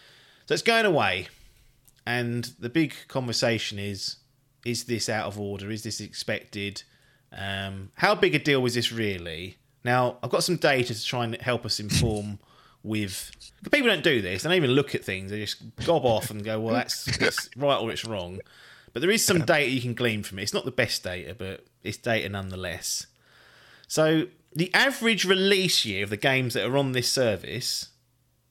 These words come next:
Speaker 1: is twenty sixteen. So they're up to seven years old,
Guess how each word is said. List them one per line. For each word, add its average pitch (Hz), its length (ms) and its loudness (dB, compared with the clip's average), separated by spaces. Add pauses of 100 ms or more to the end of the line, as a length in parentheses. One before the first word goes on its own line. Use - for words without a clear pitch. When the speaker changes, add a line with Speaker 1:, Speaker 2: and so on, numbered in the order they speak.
(280)
Speaker 1:
is - 120 -6
twenty 151 240 2
sixteen. 92 680 -2 (1800)
So - 180 4
they're 190 140 6
up - 160 2
to - 80 2
seven 156 300 4
years 143 180 6
old, 95 480 2